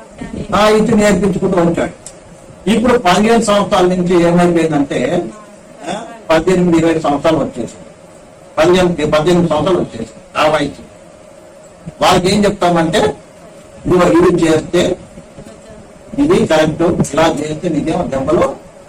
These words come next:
పడతాయి." అప్పుడేం చేద్దాం? పిల్లల్ని, పిల్లల్ని చెప్తాం, "కొడతాం." ఇలా చెప్తే చేయలేం కదా, నీకు తప్పు పడుతుంది, ఏం చేస్తాం? ఒక వయసు వరకు ఏం చేస్తాం? వాళ్ళని చేసిన తప్పులు చెప్తాము,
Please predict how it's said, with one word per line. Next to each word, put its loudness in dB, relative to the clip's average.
పడతాయి." -6
అప్పుడేం 2
చేద్దాం? -2
పిల్లల్ని, 2
పిల్లల్ని 0
చెప్తాం, -2
"కొడతాం." 2
ఇలా 2
చెప్తే -2
చేయలేం 4
కదా, 2
నీకు -2
తప్పు 0
పడుతుంది, 2
ఏం 2
చేస్తాం? 0
ఒక -2
వయసు 0
వరకు 2
ఏం 0
చేస్తాం? 2
వాళ్ళని 0
చేసిన 2
తప్పులు 0
చెప్తాము, 2